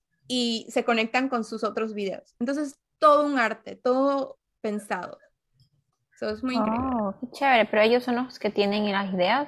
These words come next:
Speaker 2: o tienen un equipo atrás?
Speaker 1: Tienen un equipo atrás, pero realmente la esencia del grupo siempre está en los integrantes y como,
Speaker 2: Ah, ya.
Speaker 1: pues, ajá, y en el líder del grupo es, eh,
Speaker 2: El que
Speaker 1: Namjoon.
Speaker 2: tú,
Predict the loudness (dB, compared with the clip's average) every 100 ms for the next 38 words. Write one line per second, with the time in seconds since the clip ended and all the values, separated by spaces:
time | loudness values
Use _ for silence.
0 | -4 -4 -2 -4 -2 -4 -4 -6 -6 -12
1 | -10 -12 -12 -18 -20 _ _ _ _ _
2 | -20 _ _ _ -12 -6 -4 -4 -6 -8
3 | -8 -6 -2 0 0 0 -2 0 0 0
4 | -2 -2 -2 -2 -4 -2 -2 -2 -6 -2
5 | -2 -2 -4 -6 -6 -8 -8 -8 -6 -8
6 | -8 -4 -4 -4 -6 -6 -8 -12 _ _
7 | -6 -4 -4 -6 -6 -4 -6 -8 -10 -10
8 | -12 -12 -4 0 0 0 -4 -6 -8 -10
9 | _ _ -20 -8 -6 -6 -8 -6 -4 -2
10 | -2 -2 -2 -4 -10 _ -4 -2 0 0
11 | -2 -4 -4 -4 -2 -2 -4 -8 -10 -6
12 | -6 -8 -14 _ _ -2 2 2 2 -2
13 | -6 -6